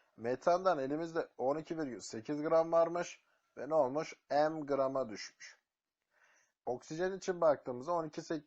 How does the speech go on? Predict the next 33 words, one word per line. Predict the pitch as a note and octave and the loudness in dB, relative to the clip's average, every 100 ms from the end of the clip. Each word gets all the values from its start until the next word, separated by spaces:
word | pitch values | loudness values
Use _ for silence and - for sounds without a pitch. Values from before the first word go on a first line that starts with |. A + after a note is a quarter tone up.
| - | -6
on | C#3 | -4
iki | D#3 F3 | -4 -2
nokta | D#3+ C#3 A2+ | -4 -4 -8
sekiz | C3+ A#2+ D3+ | -8 -8 -4
gramdan | D#3 C#3 A2 G2+ | 0 0 -2 0
başlatmışız, | A2 B2 D#3 D#3 D#3+ - F#3 | 0 2 0 -2 -6 -8 -8
sıfıra | - - E3 F3+ D3+ | -8 -10 -6 -2 -2
kadar | - C3 D#3 | -2 0 4
azalmış. | C#3 A#2+ F#2+ - - - _ _ _ _ _ _ - | 4 2 -4 -8 -20 -20 _ _ _ _ _ _ -16
Yani | G2+ G#2+ | -12 -10
bu | |
şu | D3 - | -6 4
anlama | E3 D#3 C#3+ A#2 | 4 4 2 -2
gelir. | A#2+ D#3 E3 | -2 -4 -2
Demek | E3 F#3 D3+ | -4 -4 -6
ki | B2 | -10
on | B2 C#3+ | -4 -2
iki | E3+ E3+ | -2 -4
virgül | D3+ A2+ F#2+ | -4 -4 -8
sekiz | - C3+ D#3+ D#3 | -8 -6 -6 -4
gramını | C3+ A#2 A2+ C3 | 0 0 0 0
da | C#3+ | 0
harcamışız | - B2 A#2+ B2 A#2 - F#3 | 0 0 0 -2 -6 -8 -6
ve | F3+ C#3 | -6 -6
bitirmişiz. | A#2 C#3 D3 C3+ C#3 - _ _ _ _ _ - | -8 -8 -6 -6 -8 -12 _ _ _ _ _ 0
Karbondioksit | B2+ C#3+ E3 F#3 F#3+ F#3+ - F#3+ | 4 4 4 0 2 -2 -2 -6
ve | F3+ | -6
sudan | - E3 E3+ F3 E3+ | -6 -2 2 2 4
başlangıçta | D#3+ D3+ - D#3+ D3 E3+ | 4 4 2 -4 -4 -6
hiç | D#3 E3 D#3 - | -6 -8 -10 -2
yokmuş. | C#3+ A2+ G#2 | -2 -2 -12
Sıfırdan | - B2+ A2 B2+ C#3+ D#3 | -12 -10 -6 0 0 2
başlamışlar. | D#3+ E3 E3+ E3 - E3+ E3+ | 0 0 -4 -8 -4 -4 -4